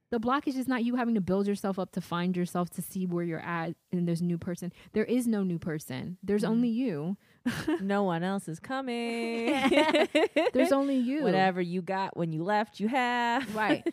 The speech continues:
Speaker 2: <laughs>
Speaker 1: There's, there's, there's, there's no work to do. There's only love to be, to be shared. There's only love to be, love to be discovered within yourself. There's, th-, you don't have to do, you don't have to be work to be you. You were wor-, working being somebody else.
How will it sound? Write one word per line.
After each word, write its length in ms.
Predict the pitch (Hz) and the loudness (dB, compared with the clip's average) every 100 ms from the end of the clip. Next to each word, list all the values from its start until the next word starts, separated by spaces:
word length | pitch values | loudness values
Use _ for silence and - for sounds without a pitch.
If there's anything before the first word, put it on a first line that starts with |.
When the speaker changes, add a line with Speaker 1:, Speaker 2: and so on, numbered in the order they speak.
| - | -4
Speaker 2:
<laughs> 120 | 302 | 0
Speaker 1:
There's, 260 | 240 262 277 | 2 2 2
there's, 320 | 240 247 254 - | 2 2 2 -4
there's, 380 | 220 233 247 226 | -4 0 0 -2
there's 360 | 208 226 233 | -2 0 0
no 160 | 233 247 | -2 -4
work 340 | 233 233 262 - | -2 -2 -4 -4
to 120 | 180 | -6
do. 300 | 165 156 160 | -4 -4 -4
There's 240 | 175 185 | -2 -4
only 440 | - 196 196 196 185 | -2 -2 0 0 -2
love 280 | 196 233 - | -2 -4 -4
to 120 | 208 | -6
be, 320 | 185 180 165 - - | -4 -4 -6 -10 -8
to 100 | 180 | -6
be 140 | 170 | -4
shared. 420 | 170 165 135 127 | -6 -6 -6 -6
There's 160 | 160 175 | -6 -4
only 200 | 185 180 | -4 -4
love 280 | 170 190 208 | -2 -4 -4
to 120 | - | -6
be, 400 | 190 190 180 175 - _ _ _ _ _ - | -6 -6 -6 -8 -12 _ _ _ _ _ -4
love 280 | 185 196 208 | 2 2 0
to 100 | 202 | -6
be 120 | 185 | -6
discovered 520 | 165 - 190 180 175 | -6 -6 -4 -4 -4
within 280 | 175 - 156 | -6 -6 -6
yourself. 560 | 156 160 - 214 165 147 - - - | -6 -6 -2 0 0 -4 -14 -14 0
There's, 220 | 208 208 | 2 2
th-, 280 | 196 202 220 | -2 -6 -2
you 60 | 233 | 0
don't 100 | 262 | -2
have 80 | 254 | -2
to 80 | |
do, 580 | 190 165 220 240 240 220 185 - | -6 -2 0 2 2 -2 -6 -8
you 100 | 214 | -4
don't 140 | 240 | -2
have 120 | 247 - | -2 -4
to 80 | |
be 100 | 220 208 | -2 -2
work 440 | 175 214 214 - - | 0 -2 -2 -6 -10
to 60 | 202 | -6
be 100 | 202 | -4
you. 520 | 196 233 233 87 175 _ _ | -4 -4 -4 -6 -10 _ _
You 180 | 202 269 | 0 2
were 200 | 269 247 | 4 2
wor-, 280 | 202 202 226 | 2 2 0
working 540 | 196 226 339 - 214 | 2 2 2 2 2
being 280 | 202 262 247 | 2 2 2
somebody 360 | 233 254 247 233 | 2 2 0 -2
else. 560 | 311 185 160 - - | -2 0 -2 -6 -16